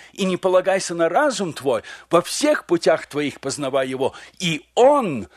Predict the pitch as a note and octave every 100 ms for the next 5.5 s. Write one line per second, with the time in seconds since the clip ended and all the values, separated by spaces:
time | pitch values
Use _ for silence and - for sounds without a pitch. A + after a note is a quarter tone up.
0 | - - C3+ - C#3+ C3 A2+ - - A#2
1 | G#2 G2+ A2+ G#2 - - - B2 G#2 A2
2 | G#2 A2+ F2+ F#2 F2 - - - _ _
3 | _ _ _ _ _ _ _ - F#3+ F3+
4 | - _ - F3 F3+ F3 F#3+ F#3 F#3+ F#3
5 | F#3+ G3+ G3+ D3+